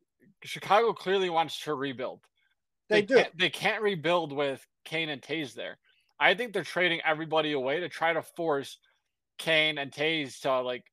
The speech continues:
Speaker 1: move their, or waive those no trade clause that they have on their contracts.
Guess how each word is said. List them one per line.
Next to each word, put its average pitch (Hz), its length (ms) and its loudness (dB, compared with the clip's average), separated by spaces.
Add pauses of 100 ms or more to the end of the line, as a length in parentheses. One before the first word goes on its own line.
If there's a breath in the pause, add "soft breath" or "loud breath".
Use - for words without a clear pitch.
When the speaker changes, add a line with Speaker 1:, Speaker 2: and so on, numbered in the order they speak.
(100)
Speaker 1:
move 147 480 -6
their, 135 320 0 (120)
or 135 240 -2 (680)
waive 151 320 0
those 131 240 0
no 139 400 2
trade 143 340 -2
clause 123 240 0
that 120 100 -8
they 127 60 -6
have 127 220 0
on 120 100 -4
their 110 120 -14
contracts. 131 640 -6